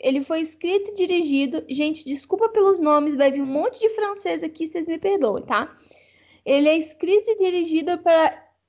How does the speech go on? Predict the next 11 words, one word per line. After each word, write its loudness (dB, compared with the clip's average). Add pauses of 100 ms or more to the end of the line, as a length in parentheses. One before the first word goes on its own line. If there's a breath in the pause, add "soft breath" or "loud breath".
(200)
Eleonore 2 (100)
Purriat. -6 (1200)
E -6
o -2
elenco 2
principal -2
conta -8
com -8
o -4
Vincent -8
Elbaz, -2